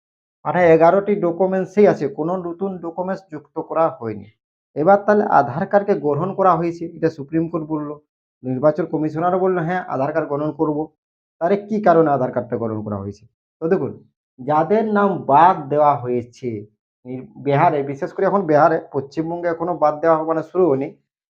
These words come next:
তো যাদের নাম বাদ দেওয়া হবে, ধরুন বি-, হয়েছে বা হবে, তারা যখন কোনো কিছু দ্বিতীয়বার আপিল, ধরুন আপনার নামটা যদি কেটে দিয়েছে, তো আপনি আপিল করবেন যে, "আমার নামটা কেটে দেওয়া হলো, এই জন্য আমি আবার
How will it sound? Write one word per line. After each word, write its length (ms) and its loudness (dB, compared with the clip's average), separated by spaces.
তো 100 -2
যাদের 380 4
নাম 180 -2
বাদ 360 4
দেওয়া 220 6
হবে, 380 4
ধরুন 340 0
বি-, 160 0
হয়েছে 300 0
বা 140 0
হবে, 340 -4
তারা 500 0
যখন 640 2
কোনো 220 -4
কিছু 500 -10
দ্বিতীয়বার 680 0
আপিল, 300 2
ধরুন 160 0
আপনার 320 4
নামটা 300 2
যদি 380 -4
কেটে 240 0
দিয়েছে, 300 0
তো 60 -4
আপনি 280 -2
আপিল 300 0
করবেন 440 -4
যে, 80 0
"আমার 240 0
নামটা 260 -4
কেটে 260 -10
দেওয়া 200 0
হলো, 180 -2
এই 160 -2
জন্য 220 -4
আমি 200 -4
আবার 200 -4